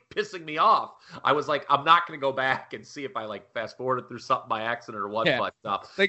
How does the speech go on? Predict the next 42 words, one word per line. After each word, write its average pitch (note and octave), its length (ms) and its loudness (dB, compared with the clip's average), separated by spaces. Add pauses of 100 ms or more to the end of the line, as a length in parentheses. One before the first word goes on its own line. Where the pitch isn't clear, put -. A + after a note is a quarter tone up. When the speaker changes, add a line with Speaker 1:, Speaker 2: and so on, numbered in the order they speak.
Speaker 1:
that's F#3 120 6
Speaker 2:
wrong. F3+ 300 8
Speaker 1:
good. A3 260 -8
Speaker 2:
<laughs> - 180 -20
It F#3+ 40 -2
wasn't A3+ 260 6
like G#3 100 2
it - 40 -12
was E3 120 0
John F3+ 240 2
Travolta D#3 360 0
and D3 120 -4
Uma D3+ 180 0
Thurman C#3+ 320 2
in A#2 80 -4
Pulp - 280 -4
Fiction D3+ 300 2
or B2+ 40 2
anything E3+ 220 4
<laughs> - 20 6
like A3+ 80 6
that. A3 80 8
It C#4+ 100 8
really B3+ 200 10
Speaker 1:
Okay, - 80 4
Speaker 2:
was F#3 100 8
not. G#3+ 100 4
Speaker 1:
there A#3 180 8
we A#3 120 6
Speaker 2:
There's B3+ 120 4
Speaker 1:
go. C#4 60 6
Speaker 2:
nothing C#4+ 220 2
to G3+ 280 0
Speaker 1:
Okay. G3 80 2 (600)
Speaker 2:
miss. C4 260 0 (100)
Speaker 1:
<laughs> - 60 0
All F#3+ 140 10
right. C3+ 200 -2 (440)
Um, F#3+ 320 0 (1040)
so, G#3 580 0
yeah, D3 340 0
so D#3+ 320 -4